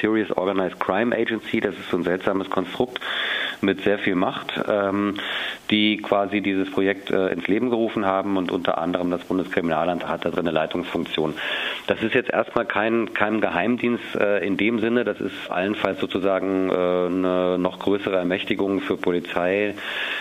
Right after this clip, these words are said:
Polizeibehörden. Was ich halt schwierig daran finde, ist, dass es immer mehr solcher, solcher Netzwerke öffentlich werden. Also wir haben jetzt zum Beispiel hier, sind wir wieder auf ein Netzwerk gestoßen, eben was so diese,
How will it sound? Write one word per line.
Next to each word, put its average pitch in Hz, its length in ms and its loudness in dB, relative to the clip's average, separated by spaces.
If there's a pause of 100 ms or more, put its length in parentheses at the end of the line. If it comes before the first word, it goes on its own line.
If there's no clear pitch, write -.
(120)
Polizeibehörden. 113 800 2 (580)
Was 104 220 0 (140)
ich 123 200 2
halt 123 160 0
schwierig 127 360 2
daran 107 280 0
finde, 113 340 2
ist, 113 280 -2
dass 104 200 0
es - 200 -4
immer 110 300 2
mehr 113 320 2
solcher, 87 720 2
solcher 87 280 0
Netzwerke 92 520 2
öffentlich - 520 -2
werden. 73 340 0
Also 76 320 0
wir 78 120 2
haben 90 160 0
jetzt - 200 -4
zum 90 120 0
Beispiel 87 340 0
hier, 110 340 0 (560)
sind 101 160 0
wir 101 100 2
wieder 104 180 2
auf 95 100 -2
ein 98 60 0
Netzwerk 95 340 0
gestoßen, 101 680 0
eben 95 800 2
was 90 360 2 (240)
so 92 100 0
diese, 85 680 2